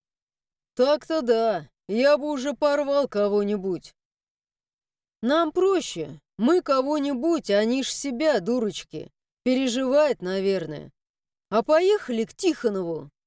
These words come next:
Лева смотрит на меня, как на умалишенного, практически со страданием.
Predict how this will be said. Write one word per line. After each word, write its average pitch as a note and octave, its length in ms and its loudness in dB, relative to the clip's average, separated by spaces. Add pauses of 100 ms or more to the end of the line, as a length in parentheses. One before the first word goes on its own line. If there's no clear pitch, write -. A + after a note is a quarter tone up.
(1600)
Лева C4 420 2
смотрит C4 580 0
на G#3 120 -2
меня, G#3 280 0
как B3 200 0
на A#3+ 160 2
умалишенного, B3 1000 -2 (260)
практически A#3+ 720 -2
со A#3+ 160 -6
страданием. F#3+ 840 -2